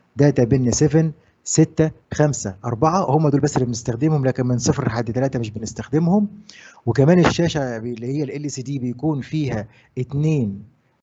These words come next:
طرف علشان خاطر فيها ليد مضيء، الكاثود بيتصل بالأرضي، والانود بيتصل بالكهرباء من خلال م-، مقاومه اللي هي ال ميتين وسبعين اوم،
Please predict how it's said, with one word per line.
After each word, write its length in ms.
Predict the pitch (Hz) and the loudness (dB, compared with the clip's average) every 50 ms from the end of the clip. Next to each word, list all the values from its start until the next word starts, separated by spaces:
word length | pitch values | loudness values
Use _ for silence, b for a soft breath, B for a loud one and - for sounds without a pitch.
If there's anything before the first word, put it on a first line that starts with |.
| _ - - | _ -2 0
طرف 480 | 151 147 135 117 101 - - - - | 0 2 0 -2 -4 -8 -14 -18 -12
علشان 360 | - 123 117 110 98 - 127 | -10 -10 -10 -8 -8 -10 -10
خاطر 280 | 123 - 151 147 - 131 | -6 -4 -4 -4 -4 -6
فيها 300 | - - 156 143 131 127 | -8 -6 -6 -4 -4 -2
ليد 300 | 127 151 135 117 113 123 | -4 -4 -6 -8 -10 -12
مضيء، 420 | 117 120 120 113 135 170 190 - - _ _ _ _ _ _ _ _ _ - | -10 -10 -8 -6 -6 -6 -6 -6 -10 _ _ _ _ _ _ _ _ _ -14
الكاثود 580 | 107 - - 160 156 - - 123 110 120 - - _ _ - | -14 -8 -4 -2 -2 -2 -4 -6 -8 -10 -14 -20 _ _ -12
بيتصل 480 | 113 120 110 110 - 147 - - 139 | -10 -10 -8 -6 -6 -6 -6 -6 -6
بالأرضي، 560 | 120 117 - - 147 165 165 135 165 190 185 180 b b b b b b b b _ | -6 -6 -4 -2 -2 -2 -2 -4 -6 -6 -8 -8 b b b b b b b b _
والانود 1200 | 120 123 143 143 143 135 - 135 120 113 110 110 113 110 110 117 - 156 165 151 131 117 107 - 127 | 2 4 4 4 4 2 -2 -6 -6 -6 -6 -6 -8 -8 -8 -4 -2 0 0 0 0 -2 -4 -6 -6
بيتصل 560 | 127 131 123 - - - 170 160 - 139 117 | -4 -4 -4 -2 0 0 0 0 0 -4 -6
بالكهرباء 840 | 110 107 120 131 127 123 - 117 110 - - 123 113 131 156 151 160 139 | -6 -6 -4 -2 -2 -2 -4 -6 -8 -8 -6 -4 -2 -2 0 0 0 0
من 100 | 131 113 | -2 -4
خلال 260 | - 135 139 147 143 | -4 -2 -2 -2 -2
م-، 240 | 139 131 123 117 120 | -2 -2 -2 -4 -4
مقاومه 440 | 120 - 151 151 156 151 147 143 | -2 0 2 2 2 2 2 0
اللي 120 | 131 127 143 | 0 0 0
هي 40 | 139 | 0
ال 80 | 131 | 0
ميتين 220 | 123 117 - 143 143 | -2 -2 -2 -2 -2
وسبعين 380 | 131 - 131 113 127 135 135 | 0 -2 -2 0 0 -2 -2
اوم، 280 | - 143 147 143 139 | 0 0 0 0 0